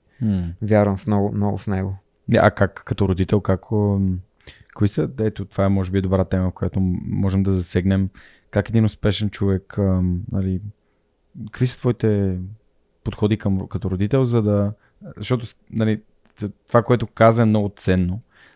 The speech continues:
Speaker 1: Значи, той е по-добър от теб във всяко едно отношение, трябва да го, да ги развие тези неща. Как, как подхождаш като родител, за да овластиш децата си и да бъдат, нали, една по-добра версия на теб, да постигат техния си успех, да не са,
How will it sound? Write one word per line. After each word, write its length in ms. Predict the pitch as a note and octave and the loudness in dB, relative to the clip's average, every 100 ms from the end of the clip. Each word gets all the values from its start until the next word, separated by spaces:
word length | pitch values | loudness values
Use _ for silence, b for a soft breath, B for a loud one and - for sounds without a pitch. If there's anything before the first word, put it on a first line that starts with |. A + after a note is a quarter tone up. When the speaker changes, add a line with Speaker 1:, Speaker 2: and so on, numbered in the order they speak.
| b | b
Speaker 1:
Значи, 240 | G#2+ - | -10 -4
той 120 | G#2+ | 0
е 80 | G2+ | 0
по-добър 360 | - G2 F#2 G2 | 0 -2 0 -2
от 160 | F#2 | -4
теб 80 | - | -4
във 80 | F#2 | -4
всяко 260 | - F#2 F#2+ | -4 -6 -4
едно 80 | |
отношение, 360 | F#2 - - G2 | -6 -10 -4 -4
трябва 180 | F#2+ F#2+ | -2 -2
да 60 | F#2+ | -2
го, 120 | F#2 | -4
да 120 | F#2 | -2
ги 120 | F#2 | -2
развие 240 | F2+ F#2 F#2+ | 0 0 0
тези 220 | F#2+ F2+ | 0 -2
неща. 280 | F2 - G2+ | -4 -4 -8
Как, 400 | - G2 - _ b b | -6 -12 -12 _ b b
как 200 | - G#2 | -8 -8
подхождаш 380 | - - G#2 F#2 | -6 -4 -2 -2
като 240 | - - | -10 -6
родител, 320 | F#2+ F2+ G2+ A2 | -4 -2 0 0
за 160 | G#2 | 0
да 220 | G2 G2 | 0 0
овластиш 440 | G2 G2 F#2 - G#2 | 0 0 0 0 -2
децата 380 | F#2+ - G2 - | 0 -2 -4 -4
си 140 | - | -4
и 60 | F#2+ | -2
да 120 | F#2 | -2
бъдат, 460 | F2+ G2 G2 - _ b b b - | 0 -2 -2 -14 _ b b b -4
нали, 140 | G2 F#2+ | 2 4
една 160 | F#2 | 2
по-добра 400 | F2+ F#2+ F#2+ G2 | 0 -4 -2 2
версия 340 | F#2+ F#2 - G2 | 4 2 2 0
на 60 | |
теб, 260 | F2 F#2+ F2+ | 2 0 2
да 80 | F2+ | -2
постигат 340 | - G2 F2+ | 2 2 4
техния 280 | F#2+ F#2+ F#2+ | 4 6 4
си 120 | - | 4
успех, 400 | F2+ - F#2+ - | 2 4 4 4
да 100 | G2 | 2
не 100 | F2+ | 2
са, 320 | - F#2+ F#2+ | 2 2 2